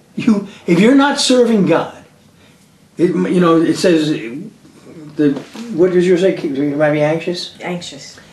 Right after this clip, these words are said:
Speaker 1: Yeah, Alice has the New American Standard also. She's got the earlier edition. Mine says, Jesus said, "Don't be worried about what your life." And that says, "Don't be anxious." Anxious is the right word.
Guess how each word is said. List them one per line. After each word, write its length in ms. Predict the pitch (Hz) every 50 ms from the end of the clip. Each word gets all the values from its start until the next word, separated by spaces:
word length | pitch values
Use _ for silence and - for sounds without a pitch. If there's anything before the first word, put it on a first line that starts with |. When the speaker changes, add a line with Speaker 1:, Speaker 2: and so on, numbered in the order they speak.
| - - -
Speaker 1:
Yeah, 160 | 131 113 110
Alice 340 | 135 139 165 185 185 180 185
has 260 | 180 170 160 139 151
the 100 | 151 139
New 160 | 151 156 156
American 300 | 151 147 147 139 139 135
Standard 360 | 131 - 151 135 127 123 135
also. 420 | 165 190 - - 113 101 101 - - - _ _ _ - - -
She's 360 | - - 110 110 107 104 104
got 240 | 127 117 107 - -
the 100 | 110 104
earlier 360 | 110 117 117 113 107 107 110
edition. 380 | 123 143 147 - - - - - - _ _ - - - - - -
Mine 240 | - 127 143 170 180
says, 320 | 180 185 156 139 - - - - _ _ - - - 170 160 - -
Jesus 340 | - 160 160 156 147 - -
said, 200 | 170 156 139 131
"Don't 200 | 151 147 147 151
be 80 | 170
worried 400 | 139 131 135 147 165 160 147 135
about 240 | 123 117 117 101 95
what 140 | 107 107 107
your 120 | 117 113
life." 280 | 107 104 101 98 - - - - - - - - - -
And 140 | 117 120 123
that 120 | 131 -
says, 160 | - 143 131
"Don't 180 | 139 147 139 -
be 120 | 165 156
anxious." 400 | 139 147 160 160 147 139 - -
Anxious 460 | - - 214 311 302 - 247 185 - 180
is 140 | 156 143
the 80 | 156 147
right 220 | 151 156 151 127
word. 360 | 135 147 147 120 - - -